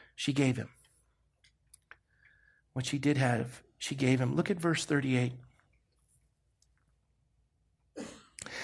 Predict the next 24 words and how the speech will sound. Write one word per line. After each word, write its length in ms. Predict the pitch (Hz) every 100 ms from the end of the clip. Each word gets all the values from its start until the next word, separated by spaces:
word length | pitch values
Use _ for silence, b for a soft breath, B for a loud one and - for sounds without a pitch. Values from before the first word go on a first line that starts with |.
| B B B B B B -
Then 280 | 143 180 175
Mary 340 | 175 190 196
said, 360 | 165 - 151 147
"Behold, 480 | 151 - 170 165 151
the 80 |
maidservant 680 | 147 143 147 143 147 135 131
of 80 | 131
the 80 | 135
Lord, 560 | 127 127 127 127 - -
let 240 | - 143
it 120 | 147
be 140 | 147 151
to 140 | -
me 240 | 160 135 135
according 460 | 127 - 135 131
to 180 | 135 -
your 120 | 139
word." 560 | 127 120 113 110 120 123 - b b b b b b b
And 140 | - 127
the 160 | 131
angel 600 | - 135 139 135 135 127 123 B - -
departed 580 | 135 - 151 143 131 127
from 280 | - 123
her. 340 | 117 131 123